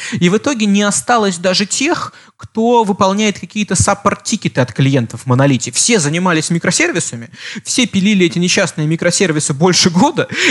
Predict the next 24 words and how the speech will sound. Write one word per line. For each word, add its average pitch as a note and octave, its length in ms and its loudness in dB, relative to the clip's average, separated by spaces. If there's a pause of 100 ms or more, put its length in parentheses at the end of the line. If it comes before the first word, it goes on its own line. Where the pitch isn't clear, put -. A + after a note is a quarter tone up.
и F3+ 80 4
за D#3 220 4
эти F3 200 0 (300)
больше E3 460 2
года F#3+ 420 2 (200)
компания F3+ 560 0
просто D3+ 520 0
с - 140 0
топов F3+ 420 0
пошла D#3+ 440 0 (1000)
вниз. C#3 640 2 (580)
В B3+ 100 -6
итоге G#3+ 440 0
их, F3+ 420 2
э, D3+ 520 2
купили F3 560 2
другие D#3 400 0
ребята, F3 420 0
их G#3 220 -4
купил F3 420 -2
большой D3 460 0
конгломерат C#3 760 -2
Ория, G#3 480 2 (460)
э, F3 800 2